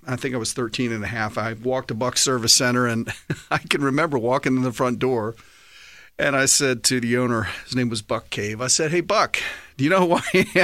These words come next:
am?" <laughs> He said, "I haven't the faintest notion who you are." I said, I told him, I said, "My dad brings his, uh, brings his wagon here on a regular basis to get an oil change, and I was wondering if you needed some, some extra help around the shop." And he said, "Yeah,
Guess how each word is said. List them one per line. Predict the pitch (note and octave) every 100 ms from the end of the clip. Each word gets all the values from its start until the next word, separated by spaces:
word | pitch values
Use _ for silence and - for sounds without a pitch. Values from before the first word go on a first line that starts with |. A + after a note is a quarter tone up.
| -
am?" | C#3 A2 - - _
<laughs> | C#3+ -
He | D#3 B2+
said, | - B2 A#2+ - -
"I | A2
haven't | A#2+
the | G#2
faintest | B2+ B2+ D3
notion | A2 G2 G2+
who | G2+
you | G2+ G2 F#2+
are." | E2+
I | F#2
said, | G2+ A#2 A2 - - -
I | -
told | C3 C3 A#2
him, | A#2
I |
said, | A2+ A#2+
"My | B2
dad | G#2 G#2 G#2+ A#2 - - _
brings | - A#2+ A2+
his, | A2+ G#2 -
uh, | G#2 F#2+ F#2 _ _ _ - -
brings | - E3
his | D#3+ B2
wagon | C#3+ D3+ E3 E3 D#3
here | - E3 E3+ E3 D3+
on | C#3+
a | C3
regular | C3+ C3
basis | B2+ C3 C3 B2+
to |
get | B2 B2
an |
oil | B2 C#3
change, | C3 B2+ A#2
and | A2+
I |
was | B2 A#2+
wondering | B2 A#2
if | G#2+
you |
needed | G#2+ G#2+ G2
some, | G#2+ G2 -
some | - G2
extra | F#2 -
help | G2 G2+ -
around | F2+ E2+
the | E2
shop." | - E2+ - - - - - - - - _
And | F3
he | F#3
said, | - G3 F#3 F3+ E3 - -
"Yeah, | A4+ G#4+